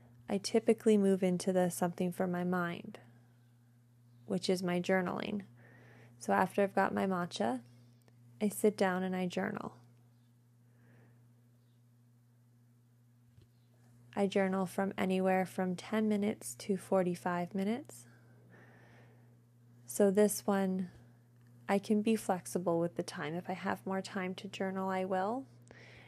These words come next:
If I feel like this is going to be a long journal session, I u-, I might wait until a little bit later in the day.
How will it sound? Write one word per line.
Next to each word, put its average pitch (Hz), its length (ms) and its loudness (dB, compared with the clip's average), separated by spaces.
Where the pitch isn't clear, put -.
If 202 140 4
I 190 100 6
feel 196 380 0
like 196 440 -4
this 185 180 0
is 185 100 -2
going 185 240 0
to 185 80 -6
be 180 160 -2
a 165 100 -2
long 165 440 -4
journal 214 520 -2
session, 269 580 -2
I 208 80 0
u-, 202 280 4
I 202 120 -2
might 196 240 0
wait 190 220 0
until 196 360 0
a 185 120 -2
little 185 160 2
bit 190 240 0
later 190 280 2
in 185 160 2
the 180 80 2
day. - 420 -2